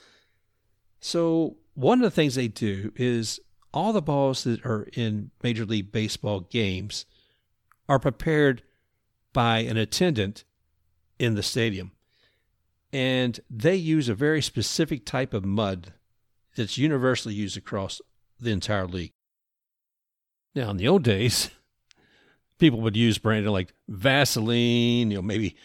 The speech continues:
some pine tar. Pine tar's still out there, I guess. Tobacco juice. <laughs>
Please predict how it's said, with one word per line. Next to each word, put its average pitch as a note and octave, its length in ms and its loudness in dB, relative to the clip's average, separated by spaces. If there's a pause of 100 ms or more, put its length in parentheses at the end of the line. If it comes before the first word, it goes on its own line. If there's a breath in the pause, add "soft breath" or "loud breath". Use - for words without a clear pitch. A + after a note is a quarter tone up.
(160 loud breath)
some G2+ 220 -6
pine A2 400 0
tar. A#2+ 200 0
Pine C#4+ 260 -6
tar's D#3+ 260 -6
still B2+ 160 -6
out G2 140 -8
there, G2 100 -4
I F2+ 40 -8
guess. G2 260 -6 (280 loud breath)
Tobacco A#2+ 440 4
juice. G#2 540 0 (460 loud breath)
<laughs> - 240 -8